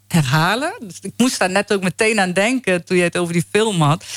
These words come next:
Maar uiteindelijk had hij zo'n gevoel van, "Iets klopt er niet." En toen zei hij tegen de broer, "Ik wil nu dat je mij de waarheid vertelt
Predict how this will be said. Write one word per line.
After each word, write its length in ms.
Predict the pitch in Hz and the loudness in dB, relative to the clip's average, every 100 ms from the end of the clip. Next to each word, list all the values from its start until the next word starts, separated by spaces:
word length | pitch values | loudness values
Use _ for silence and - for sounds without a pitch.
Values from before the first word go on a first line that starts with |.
| - - - | -10 -12 -2
Maar 140 | 208 | 0
uiteindelijk 640 | 180 214 - 294 311 233 - | 2 0 0 0 0 -2 0
had 280 | 240 285 | -2 -2
hij 80 | 233 | -4
zo'n 280 | - 247 240 | 0 2 0
gevoel 400 | 208 - 262 269 | -2 -2 0 0
van, 360 | - 208 214 - _ _ | 0 0 0 -8 _ _
"Iets 280 | 285 - - | -2 -2 -2
klopt 360 | 247 285 - | 2 2 0
er 120 | 208 170 | 0 4
niet." 300 | 156 147 - | 4 2 -2
En 120 | - | -4
toen 140 | 254 | -2
zei 180 | - 233 | 0 0
hij 100 | 233 | 0
tegen 240 | - 240 | -2 -2
de 60 | 208 | 0
broer, 280 | - 247 - | 0 0 -2
"Ik 120 | - | -2
wil 220 | 208 202 | 0 2
nu 360 | 185 214 262 339 | 2 2 2 0
dat 200 | 208 202 | -4 -4
je 80 | - | 0
mij 240 | 196 233 | 0 2
de 180 | 202 143 | 0 0
waarheid 640 | 143 165 226 262 240 226 - | 2 2 0 -2 -2 -2 -4
vertelt 760 | 202 - 196 220 330 370 349 | -6 0 2 2 0 -2 -4